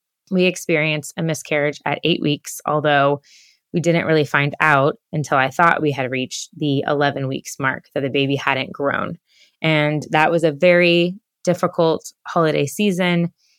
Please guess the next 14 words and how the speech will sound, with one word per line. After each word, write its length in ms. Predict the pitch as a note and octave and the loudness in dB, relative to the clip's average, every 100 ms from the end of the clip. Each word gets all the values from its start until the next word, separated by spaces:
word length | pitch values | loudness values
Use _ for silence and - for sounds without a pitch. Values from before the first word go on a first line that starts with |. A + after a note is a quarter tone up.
| _ - | _ -2
And 400 | F3 D#3 D#3 D#3 | 0 2 0 -2
the 140 | D3 | -2
medical 380 | D#3+ F#3 G3+ F3+ | 0 2 2 0
professionals 840 | E3 D#3 D#3 - D#3 D3+ C#3+ C#3 - | 0 0 0 0 -4 -2 -2 -4 -4
I 100 | D3+ | -4
had 260 | C3+ D#3 D3+ | -2 0 0
at 100 | D3 | 0
the 80 | |
time 380 | C#3+ D#3+ C#3+ C#3+ | -2 0 2 0
didn't 320 | C#3 D#3+ - | -2 -4 -4
fully 400 | - D#3+ D3 D#3 | -8 -2 2 2
understand 640 | D3 D3 C#3+ - C3+ C3+ C3+ | 0 -2 -4 -2 -2 -2 -4
my 160 | B2+ - | -6 -6
condition. 560 | E3 G3 - G3+ F#3+ | -2 -2 -2 -8 -10